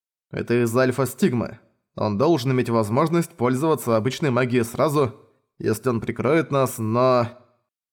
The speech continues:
Аруа удивленно посмотрел на него. «А, братик?» В этот момент «Меня зовут Райнер Лют. Ты можешь звать меня Райнером?» «Тогда... тогда Рай...»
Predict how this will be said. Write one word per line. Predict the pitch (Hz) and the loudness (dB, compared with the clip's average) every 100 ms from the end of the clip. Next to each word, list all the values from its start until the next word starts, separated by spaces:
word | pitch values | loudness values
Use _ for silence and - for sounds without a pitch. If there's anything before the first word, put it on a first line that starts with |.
| _ | _
Аруа | 120 170 185 160 | -2 0 2 2
удивленно | 135 123 127 160 139 | 2 0 0 0 -2
посмотрел | 117 113 117 104 175 | -4 -6 -6 0 2
на | 156 | 2
него. | 139 135 123 117 110 _ _ _ _ _ _ _ | 2 2 2 0 -2 _ _ _ _ _ _ _
«А, | 156 156 - - - | -2 -2 -2 -10 -10
братик?» | 160 190 208 214 196 - - _ _ _ _ _ _ | -2 0 0 2 0 -2 -14 _ _ _ _ _ _
В | - 107 101 | -6 -4 -2
этот | 135 147 | -4 -2
момент | 139 120 147 143 117 - _ _ _ _ | -2 0 0 0 -4 -12 _ _ _ _
«Меня | - 101 135 135 | -6 -2 0 0
зовут | 139 147 139 | 2 0 0
Райнер | 139 139 139 | 0 2 2
Лют. | 131 117 - - _ _ _ _ | 2 0 -2 -14 _ _ _ _
Ты | 98 | -6
можешь | 110 170 190 | 0 2 0
звать | 110 123 143 | 0 0 0
меня | 151 131 | 2 2
Райнером?» | 123 120 110 98 65 - _ _ _ _ | 2 2 0 -2 -6 -14 _ _ _ _
«Тогда... | 220 190 190 185 - - _ _ _ | -4 0 2 2 0 -12 _ _ _
тогда | - 196 196 202 | -2 0 2 2
Рай...» | 214 214 170 | 4 4 2